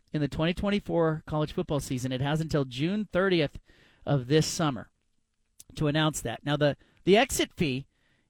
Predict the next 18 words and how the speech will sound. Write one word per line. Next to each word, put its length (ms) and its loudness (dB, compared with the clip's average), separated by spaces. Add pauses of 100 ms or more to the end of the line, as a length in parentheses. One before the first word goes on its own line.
is 220 6
sixteen 540 -2
point 280 -2
five 260 0
million 300 0
dollars 380 -2
approximately. 720 -8 (500)
If 460 4 (100)
San 220 0
Diego 160 4
State 280 0
fails 360 2
to 80 -2
give 180 2
notice 380 4
by 180 0
June 260 0
thirtieth 600 2